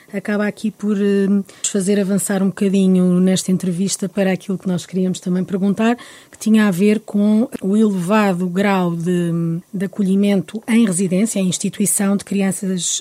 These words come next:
que são retiradas às famílias por situações de perigo. Portanto, em Portugal esse número tem vindo a ser reduzido, portanto já está, enfim, eh, é próximo dos sete mil, mas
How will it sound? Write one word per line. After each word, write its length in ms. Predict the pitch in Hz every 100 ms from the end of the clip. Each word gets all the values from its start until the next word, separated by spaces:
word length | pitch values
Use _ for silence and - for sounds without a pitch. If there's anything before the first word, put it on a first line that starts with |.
| 202
que 80 | -
são 140 | 190
retiradas 480 | - 208 208 202 196
às 120 | 190
famílias 440 | - 202 269 240
por 100 | -
situações 500 | - 202 196 - 220
de 60 | -
perigo. 340 | - 147 143 _ - - - -
Portanto, 300 | - 196 185
em 80 | 196
Portugal 580 | - - 214 214 190 170 190
esse 260 | - 190 -
número 160 | 185
tem 140 | - 175
vindo 160 | 170
a 40 | 170
ser 160 | -
reduzido, 420 | 160 160 170 320 -
portanto 720 | - 180 170 160 190 175 175 -
já 180 | 160 180
está, 500 | - 190 180 175 185 190
enfim, 400 | 156 190 165 151 _
eh, 440 | 190 180 175 196 190
é 40 |
próximo 460 | 185 208 190 - 185
dos 120 | 170
sete 300 | - 190 -
mil, 260 | 196 226 277 - - -
mas 200 | 226 226